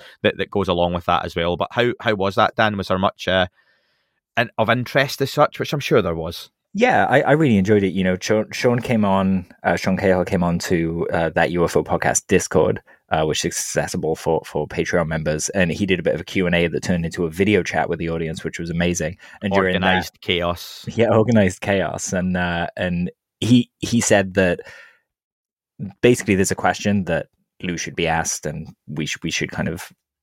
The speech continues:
Speaker 2: be interested in the answer. And the question was what it means to be human. And we had the opportunity to ask Lou and Sean that question during the chat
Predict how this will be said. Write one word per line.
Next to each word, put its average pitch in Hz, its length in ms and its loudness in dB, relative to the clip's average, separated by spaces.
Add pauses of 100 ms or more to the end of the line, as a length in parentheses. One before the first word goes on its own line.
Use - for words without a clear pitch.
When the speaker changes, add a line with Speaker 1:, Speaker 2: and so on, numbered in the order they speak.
(260)
Speaker 2:
be 87 140 0
interested 85 320 -2
in 87 80 2
the 85 100 2
answer. 87 380 2
And 80 120 -4
the 85 60 -4
question - 340 0
was 82 140 -2
what 80 160 0
it - 80 -6
means 80 240 -10
to - 80 -20
be 80 100 -10
human. 82 460 -8 (340)
And 80 440 -2 (280)
we 85 280 -4
had - 240 -6
the 90 100 -4
opportunity 82 480 -8
to - 180 -10
ask 82 280 -4
Lou 82 180 0
and 78 160 -6
Sean 80 480 -2
that 80 240 0
question 80 580 -2 (120)
during 80 380 0
the - 100 -10
chat 76 280 -2